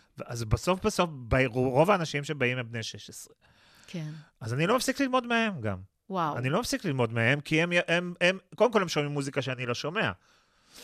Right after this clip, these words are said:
Speaker 1: אז אני אף פעם לא פוסל, אני תמיד סקרן.
Speaker 2: מאלצים אותך להיחשף לדברים חדשים.
Speaker 1: כן, כשעומר האדם הגיע לתוכנית, הוא, הוא, הוא, הוא השמיע לי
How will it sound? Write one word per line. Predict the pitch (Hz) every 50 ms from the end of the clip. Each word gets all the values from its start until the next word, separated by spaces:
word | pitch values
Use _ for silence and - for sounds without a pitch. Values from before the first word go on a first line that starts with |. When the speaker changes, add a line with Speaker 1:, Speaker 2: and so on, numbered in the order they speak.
| - - -
Speaker 1:
אז | - 113 107
אני | 127 143 165
אף | 185 185
פעם | - 220 220
לא | 208
פוסל, | 196 - 185 - - 233 269 240 151 110
אני | 107 107
תמיד | 107 - 135 139 156
סקרן. | - - 165 - - 175 190 175 135 110 92 90 92 _ _ _ _ _ _ - 196
Speaker 2:
מאלצים | 185 180 - - 226
אותך | 226 - - 220
להיחשף | 208 208 - 208 196 - - 214 196
לדברים | 220 214 190 196 190 196 180
חדשים. | 202 190 185 185 - - 180
Speaker 1:
כן, | 165 294 349 370 294
כשעומר | - - 147 160 185 208 214 185
האדם | 170 170 185 180 175
הגיע | 160 151 160 156
לתוכנית, | 156 - 156 - 135 123 117 110 -
הוא, | - 147 139 131 147
הוא, | - 156 151 -
הוא, | - 147 143 127 120 120 123 117 120 -
הוא | 156 131
השמיע | 117 - - 156 170
לי | 180 185 180 180